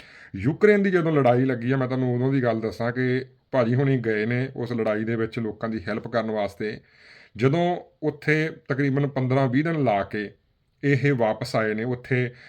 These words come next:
ਅ, ਸਾਡੇ ਮਿੱਤਰ ਸੀਗੇ ਪੋਲੈਂਡ ਦੇ ਵਿੱਚ, ਉਹਨਾਂ ਨੇ ਬਹੁਤ ਜ਼ਿਆਦਾ ਮਦਦ ਕੀਤੀ ਇਹਨਾਂ ਨੂੰ ਗਾਈਡ ਕਰਨ ਦੇ ਵਿੱਚ। ਉੱਥੇ ਲੰਗਰ ਸਾਰਾ ਤਿਆਰ ਕੀਤਾ ਪੋਲੈਂਡ ਦੇ ਵਿੱਚ, ਉੱਥੋਂ ਫਿਰ, ਅ, ਬਾਰਡਰਾਂ ਤੱਕ ਪਹੁੰਚਾਇਆ ਗਿਆ। ਹਰ ਚੀਜ਼ ਇੱਕ ਟੀਮ ਵਰਕ ਹੋਇਆ ਉਸ ਦੇ ਪਿਛਲੇ ਪਾਸੇ ਨਾ। ਤੇ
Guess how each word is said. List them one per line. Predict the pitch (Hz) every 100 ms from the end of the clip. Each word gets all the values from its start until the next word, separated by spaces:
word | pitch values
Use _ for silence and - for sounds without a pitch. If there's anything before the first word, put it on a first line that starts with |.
| - - 110 113
ਅ, |
ਸਾਡੇ | 110 117 123
ਮਿੱਤਰ | 117 139
ਸੀਗੇ | - 131 131
ਪੋਲੈਂਡ | 131 127 143 135
ਦੇ | 120
ਵਿੱਚ, | 120 120
ਉਹਨਾਂ | 131 131
ਨੇ | 135
ਬਹੁਤ | 101 104 156 143
ਜ਼ਿਆਦਾ | 120 113 110
ਮਦਦ | 117 107 107
ਕੀਤੀ | 117 113 117
ਇਹਨਾਂ | 113
ਨੂੰ | 120 107
ਗਾਈਡ | 101 107
ਕਰਨ | 113 107 107
ਦੇ | 104
ਵਿੱਚ। | 104 101 107 107 - - _
ਉੱਥੇ | 127 131
ਲੰਗਰ | 120 113 113 117
ਸਾਰਾ | 117 117
ਤਿਆਰ | 123 113
ਕੀਤਾ | - 104 113
ਪੋਲੈਂਡ | 107 117 127 123
ਦੇ | 113
ਵਿੱਚ, | 107 107
ਉੱਥੋਂ | - 117 - 117
ਫਿਰ, | 110 107 104 - - -
ਅ, | 110
ਬਾਰਡਰਾਂ | 110 113 123
ਤੱਕ | 120 117
ਪਹੁੰਚਾਇਆ | 117 120 - 120 123
ਗਿਆ। | 110 107 104
ਹਰ | - _ - 127
ਚੀਜ਼ | 131 135
ਇੱਕ | 135 131
ਟੀਮ | - 139 135
ਵਰਕ | 131 127
ਹੋਇਆ | 123 117 113 107
ਉਸ | 110 -
ਦੇ | 110
ਪਿਛਲੇ | 107 101 101
ਪਾਸੇ | 98 101 -
ਨਾ। | 98 139 _ _ - - - - - - -
ਤੇ | 165 175 165